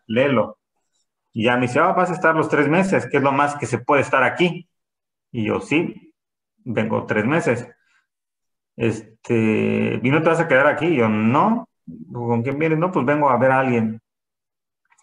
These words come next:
"¿Y van a venir por ti?". "Sí, van a venir por mí". Y, este, "A ver, saca tus, ah, pas-, pasa mi maleta en el detector de,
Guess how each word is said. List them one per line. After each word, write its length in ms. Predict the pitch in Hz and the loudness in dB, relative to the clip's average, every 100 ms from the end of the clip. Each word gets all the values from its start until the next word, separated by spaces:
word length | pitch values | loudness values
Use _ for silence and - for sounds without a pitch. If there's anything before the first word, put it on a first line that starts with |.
| - _ - | -20 _ -2
"¿Y 120 | 117 | 0
van 160 | 131 | 0
a 60 | 151 | 0
venir 200 | 139 147 | 0 0
por 140 | 135 | 0
ti?". 120 | 147 160 | 0 0
"Sí, 140 | 156 | 0
van 140 | 143 | 0
a 60 | 127 | 2
venir 220 | 120 123 | 0 0
por 100 | 127 123 | 0 0
mí". 300 | 131 131 - _ _ _ _ _ _ _ _ _ | -2 -6 -12 _ _ _ _ _ _ _ _ _
Y, 200 | 110 101 | -6 -4
este, 260 | 98 - 117 | -4 -2 0
"A 80 | |
ver, 100 | 143 | 2
saca 300 | 165 185 - | 0 0 0
tus, 440 | - 117 - - - | 0 -4 -4 -12 -4
ah, 200 | 143 - | -2 0
pas-, 240 | 156 151 - | -2 -2 -2
pasa 280 | 156 190 | -2 0
mi 140 | 151 123 | 0 0
maleta 760 | 117 117 139 139 208 254 247 - | 2 2 0 0 -2 -2 -8 -6
en 180 | 127 113 | -2 -2
el 120 | 107 | -2
detector 540 | 101 - - 120 120 | -4 -6 -2 0 2
de, 440 | 117 107 101 98 | 2 0 0 -4